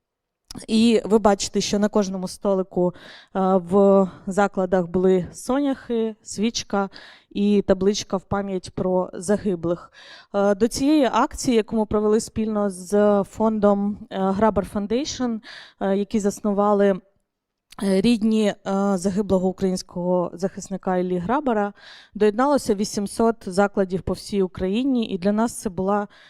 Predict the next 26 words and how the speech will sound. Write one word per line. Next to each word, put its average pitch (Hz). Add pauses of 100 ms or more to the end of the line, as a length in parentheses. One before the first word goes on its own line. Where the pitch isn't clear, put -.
(140)
величезна 196
підтримка 214
і 185
розуміння, 185
що 180 (200)
пам'ять 202
важлива 180
не 180
тільки 180
для 180
нас. - (500)
І 220 (100)
тут, 254
е, 226
збоку 214
ви 208
також 208
бачите, 208 (520)
е, 208 (360)
від 202
руки 233
написані 220
імена. 220 (640)
Е, 208
це -
те, 285